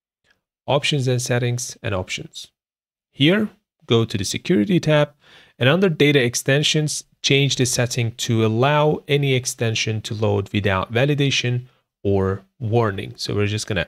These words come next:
check this box and say, "Okay." Let's say, "Okay," again. And now we need to restart Power B I and search for Speckle again.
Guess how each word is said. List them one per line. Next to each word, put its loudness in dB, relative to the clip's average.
check 0
this 0
box -4
and 0
say, -2
"Okay." -4
Let's -4
say, -2
"Okay," -4
again. 0
And 0
now 4
we 4
need 2
to 0
restart 0
Power 2
B 0
I 0
and 0
search 2
for 0
Speckle -2
again. -2